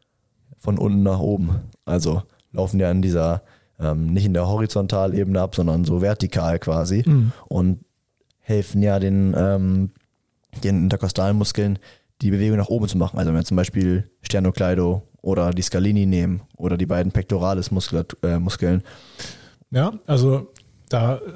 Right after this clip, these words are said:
Speaker 2: das, das sind dann natürlich auch Muskeln, äh, da kriegen wir bei, bei defizitären Atemmuskel-, äh, Atemmustern,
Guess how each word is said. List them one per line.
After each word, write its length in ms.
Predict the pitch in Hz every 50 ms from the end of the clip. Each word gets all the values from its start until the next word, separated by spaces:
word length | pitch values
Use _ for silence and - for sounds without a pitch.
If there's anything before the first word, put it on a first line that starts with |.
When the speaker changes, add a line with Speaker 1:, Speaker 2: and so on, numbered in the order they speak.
| 170
Speaker 2:
das, 300 | 127 - 127 117 - -
das 260 | - - 127 113 -
sind 200 | - 139 165 -
dann 100 | 156 131
natürlich 440 | 131 131 127 - 160 143 135 123 139
auch 140 | 135 131 127
Muskeln, 560 | 143 139 147 147 - 160 143 139 139 139 143
äh, 400 | 139 135 131 131 131 131 131 135
da 160 | 123 - 123
kriegen 400 | 117 - - - 139 127 131 127
wir 180 | 120 123 127 123
bei, 420 | 117 110 120 117 113 113 113 113 120
bei 360 | 110 117 113 107 107 107 110
defizitären 920 | 113 104 123 123 - - 117 - - 120 104 - - 135 151 160 165 160 147
Atemmuskel-, 800 | 123 127 139 156 - 156 147 139 139 147 156 - - - 151 139
äh, 200 | 139 131 123 127 120
Atemmustern, 1160 | 127 135 131 - 135 123 127 127 123 131 _ - 127 123 143 143 - - 156 151 165 180 202